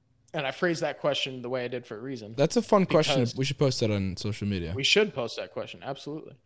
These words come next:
Speaker 1: But the reason I said that is because you're running the risk of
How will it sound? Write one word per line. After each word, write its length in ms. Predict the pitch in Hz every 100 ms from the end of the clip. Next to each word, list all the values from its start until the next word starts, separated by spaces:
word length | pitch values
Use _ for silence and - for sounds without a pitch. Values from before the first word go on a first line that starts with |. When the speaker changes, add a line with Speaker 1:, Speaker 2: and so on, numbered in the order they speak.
| _ _ _ _
Speaker 1:
But 380 | 156 117 - _
the 80 | 135
reason 260 | 147 160
I 80 | 139
said 260 | 110 202 196
that 260 | 131 123 -
is 120 | 127
because 640 | 127 - 131 127 117 - -
you're 260 | 139 139 147
running 400 | 139 139 131 117 _ _ _
the 80 | 123
risk 380 | 123 120 - -
of 420 | 123 120 110 101